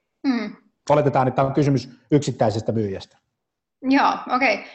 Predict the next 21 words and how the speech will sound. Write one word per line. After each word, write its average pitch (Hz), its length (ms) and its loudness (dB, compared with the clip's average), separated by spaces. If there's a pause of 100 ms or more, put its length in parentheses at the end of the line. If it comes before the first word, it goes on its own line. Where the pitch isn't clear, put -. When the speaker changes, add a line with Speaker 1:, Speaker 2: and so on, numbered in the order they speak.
Speaker 1:
No 277 100 2
niin, 226 240 0
no 247 80 0
mut 254 120 -2
nythän 302 240 0
me 240 40 0
mennään, 226 360 0
päästään 226 320 0
ihan 226 180 -2
niinku 220 180 -4
filosofiselle 208 680 -2
tasolle 214 480 0
tässä, - 340 -2
että - 220 -6 (340)
lähdetään 214 380 2
Speaker 2:
Hmm. 160 80 2
Speaker 1:
purkaa 240 340 -2
tätä. 226 200 2 (440)
Ähm, 214 360 4 (160)
mut 240 120 -6
joo, 220 360 2